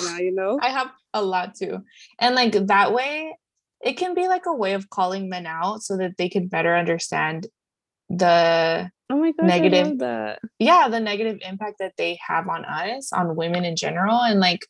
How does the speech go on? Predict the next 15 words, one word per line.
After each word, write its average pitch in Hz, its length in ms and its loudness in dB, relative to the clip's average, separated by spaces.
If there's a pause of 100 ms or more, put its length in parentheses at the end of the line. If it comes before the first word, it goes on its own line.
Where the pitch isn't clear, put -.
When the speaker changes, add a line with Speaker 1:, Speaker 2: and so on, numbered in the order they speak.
(680)
Speaker 2:
they 190 180 6
can 196 340 4
reflect 190 600 2
within 185 320 0
themselves 185 440 -4
and 180 140 -6
be 180 100 -2
like, 180 220 -6 (100)
"Well, 185 420 2 (300)
I 202 120 -6
kinda 220 280 -2
do 185 140 0
those 170 300 0
things." 175 420 -4
And, 190 220 4